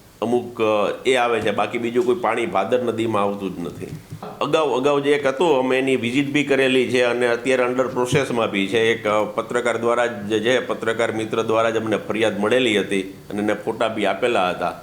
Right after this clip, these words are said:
જે અત્યારે જે છે એ under process-માં છે. આજે ભાદર નદીની અંદર અમુક જે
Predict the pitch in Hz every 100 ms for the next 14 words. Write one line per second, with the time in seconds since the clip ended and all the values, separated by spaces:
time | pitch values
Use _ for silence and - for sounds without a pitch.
0 | - - - - - 107 117 113 113 113
1 | 113 110 110 104 127 110 101 101 101 104
2 | 101 101 87 85 76 - 71 - - -
3 | - - 117 131 104 104 135 139 139 143
4 | 139 143 143 135 135 131 139